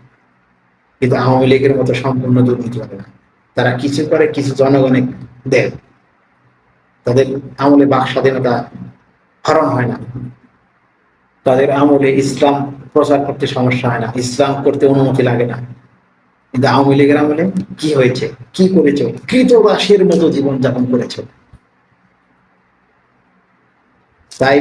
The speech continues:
বলি, মানে, বিএনপির অবদানকে অস্বীকার করার অর্থ এই দেশের স্বাধীনতাকে তোমরা অস্বীকার করছো। বিএনপির এই আন্দোলনে সর্বোচ্চ ভূমিকা রয়েছে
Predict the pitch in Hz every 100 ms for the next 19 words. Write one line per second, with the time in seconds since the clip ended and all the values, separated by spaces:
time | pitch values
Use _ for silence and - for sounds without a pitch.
0 | 143 139 135 127 127 - - - _ _
1 | _ _ _ _ _ _ _ _ _ _
2 | _ 123 120 127 143 139 - - - _
3 | _ _ _ _ - 143 143 143 143 143
4 | 135 135 131 123 131 127 123 127 - -
5 | 139 143 147 139 135 127 123 127 131 123
6 | 123 - _ 131 123 123 127 123 139 139
7 | - 127 147 143 131 123 127 123 120 117
8 | - 123 113 123 127 - - _ _ _
9 | _ - 127 135 135 139 135 139 131 131
10 | 127 135 131 127 127 127 _ - - -
11 | - 175 185 170 160 165 160 131 139 139
12 | 127 120 -